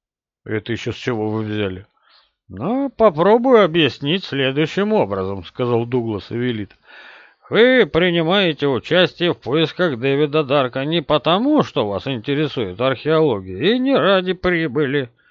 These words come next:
Вас посещает дух умершей жены, так же, как многих жителей Грейнитхед, которых посещают их покойные родственники.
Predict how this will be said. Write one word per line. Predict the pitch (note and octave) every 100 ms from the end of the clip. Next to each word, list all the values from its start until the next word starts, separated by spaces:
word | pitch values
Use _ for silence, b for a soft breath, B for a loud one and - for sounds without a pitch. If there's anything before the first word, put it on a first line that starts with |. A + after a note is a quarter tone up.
| b
Вас | - C#3+ G3+ -
посещает | E3+ A3 E3+ D3 - F#3+ F3 B2
дух | D3 F3 -
умершей | F#3+ F3 D#3+ - E3
жены, | G2+ D3 C3+ F#3 G#3+ F2+ _ b _
так | C3+ D3+
же, | C#3
как | C#3+ D3+ A#2+
многих | A2+ C3 C3 C#3+ G#2+
жителей | A2 A2 A#2+ C3+ C3+
Грейнитхед, | C3 F#3 G#2+ G2+ F#2+ G#2 -
которых | A2+ A2 A2 C3+ - B B
посещают | - G#2+ C3+ - G#2+ G#2+ C3
их | C#3+ -
покойные | D3 D3 B2+ G2+ B2 D3 D#3+
родственники. | G3 D3+ - G#2 F2 E2+ -